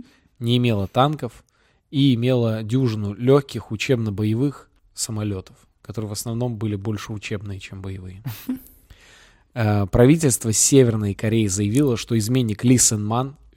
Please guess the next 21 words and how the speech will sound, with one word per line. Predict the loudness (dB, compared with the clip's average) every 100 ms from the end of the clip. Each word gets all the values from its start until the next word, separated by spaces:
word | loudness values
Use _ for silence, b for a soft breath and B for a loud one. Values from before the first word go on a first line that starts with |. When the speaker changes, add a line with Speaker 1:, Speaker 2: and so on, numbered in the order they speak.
| 2
Speaker 2:
вероломно | 6 8 6 4 2 -4
вторгся | -4 -6 -4 -6
на | -6
территорию | -4 -2 -2 -4 -4
Северной | -2 0 0 -2 -8
Кореи, | -10 -8 -6 -6
К | -4
Н | -2 -2
Д | -4 -8
Р, | -10 _ b b b b b b b b _
и | 0 0 0
сейчас | -2 2 2
сидит | 2 -2 -6
в | -6
Сеуле, | -8 -4 -4 -6 -12 _ _ -8
и |
его | -4 -2 0 0 -2 _ _
сейчас | -10 -8 -4 -4 -4 -6 -14 -20 -12
будут | -4 -2 -4 -10 _ -12
наказывать. | -12 -8 -8 -8 -12 -16 -20 -20 -20 -18 -16 -14 -18 b b b b b _ -8
И | -4 0 2 2 0